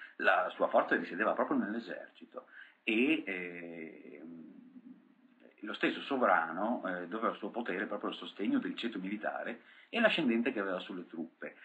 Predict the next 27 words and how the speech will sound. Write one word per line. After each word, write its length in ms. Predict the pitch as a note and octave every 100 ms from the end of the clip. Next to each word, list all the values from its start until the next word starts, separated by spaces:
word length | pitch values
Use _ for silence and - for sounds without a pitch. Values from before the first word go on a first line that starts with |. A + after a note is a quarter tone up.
| -
ascendente 960 | - - - F#3 C3 F#2+ F2+ - D#3 - - _
che 140 | - A#3
molto 480 | A3+ E3+ A2 -
probabilmente 880 | F2+ G2 G#2+ D3+ D#3+ F#2 E2 - A#2 A2
sviluppava 880 | F#2+ F#2+ C#3+ D#3 - G2 E2+ E2 B2
sfruttando 580 | - F#3+ - F2+ F#2+
delle 340 | A#2 - A2+ A#2+
antiche 380 | - - - -
conoscenze 800 | F2+ - - C3+ G2+ - D2+ - - - _
che, 360 | - F#2+ F#2+ -
eh, 540 | G2 F#2 F2 F2 E2 F#2
noi 380 | D3+ B2+ F2+
riteniamo 560 | F2+ G2+ D3+ F#2 E2+ G#2
fossero 460 | - F2 - G2+ A2
proprio 340 | E2+ D#2+ G2
di 500 | E2+ E2+ F#2+ G2 E2+ F#2+
stampo 360 | - F2+ F2+ G#2+
manipolatorio, 800 | F2+ E2+ E2+ - D#2+ - A#2+ F#3
dunque 280 | C#3+ B2+ F#2+
un'antica 640 | B2 D#3 C#3+ - G#2+ -
P 180 | G2+ F#2+
N 100 | F2+
L, 500 | F2 E2+ D#2+ D#2+ E2 E2 _ _ - - - -
e 80 | -
naturalmente 560 | D3 E3 F3+ D#3 - B2
principi 480 | A2 G2 - - D#2+
religiosi. 560 | D2+ - - - _